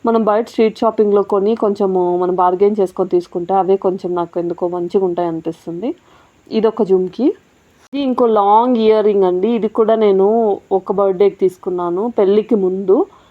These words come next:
అప్పుడు ఎక్కువ ఇవే పెట్టేదాన్ని. చాలా బాగుంటుందండి. ఇది మనకు వెస్ట్రన్ డ్రెస్‌లో కూడా ఇలా కింద కొంచెము హాఫ్ బుట్ట వచ్చింది కదా, ఇలా అంతా వైట్ స్టోన్స్ వచ్చి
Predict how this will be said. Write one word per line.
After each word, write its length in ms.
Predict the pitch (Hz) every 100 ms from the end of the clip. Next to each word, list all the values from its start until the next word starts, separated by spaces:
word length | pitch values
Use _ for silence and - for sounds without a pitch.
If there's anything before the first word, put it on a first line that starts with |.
| _ _ -
అప్పుడు 240 | 196 196
ఎక్కువ 340 | 190 - 233 220
ఇవే 220 | 190 196
పెట్టేదాన్ని. 840 | 196 175 185 180 170 170 220 330 359 _ - _ -
చాలా 200 | 226 220
బాగుంటుందండి. 720 | 214 214 220 233 214 196 185 202
ఇది 360 | 196 262 254
మనకు 480 | 208 202 196 214 214
వెస్ట్రన్ 400 | 196 202 - 214
డ్రెస్‌లో 340 | 202 202 202
కూడా 400 | 190 - 196 202
ఇలా 280 | 196 196 185 185 -
కింద 420 | 190 175 220 208 208
కొంచెము 680 | 208 196 190 185 180 180 185 - - _ -
హాఫ్ 360 | 208 240 - 220 202 190 185 - - 190
బుట్ట 220 | 202 208
వచ్చింది 400 | 185 190 185 180
కదా, 240 | 180 214
ఇలా 160 | 262 208
అంతా 200 | 180 202
వైట్ 260 | 190 180 185
స్టోన్స్ 340 | - 202 -
వచ్చి 240 | 185 -